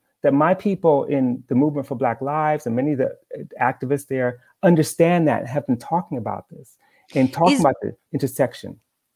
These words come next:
Speaker 2: Yeah, and is that, I mean, this is, it feels like one piece and it feels like a discussion that we could have about, um, what racial capitalism is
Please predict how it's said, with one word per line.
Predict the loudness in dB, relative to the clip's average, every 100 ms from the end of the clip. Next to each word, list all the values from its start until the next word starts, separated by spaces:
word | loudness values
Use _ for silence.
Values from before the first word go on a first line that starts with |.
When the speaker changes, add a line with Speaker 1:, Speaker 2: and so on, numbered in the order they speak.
| _ _ _ _ _ _ _
Speaker 2:
Yeah, | 4 6 6 4
and | 2
is | 2 0 0
that, | 2 2 0
I | 0
mean, | 0 0 -2 0
this | 0 0
is, | -2 -2 -2
it | -2
feels | 2 4 6
like | 2 4
one | 0 0
piece | -2 -2 -2
and | -4
it |
feels | -2 -2
like | 0 0
a |
discussion | -2 0 0 0 0 0 0
that | 0 0
we | -2
could | -2 0
have | 2 2 2
about, | 2 4 4 2 -4 -20 -20 -10 0
um, | 2 2 0 -6 _ _ _
what | -4 2 4 4 0
racial | 0 0 2 -2
capitalism | 0 2 2 0 0 0 0 -4
is | -2 0 0 -4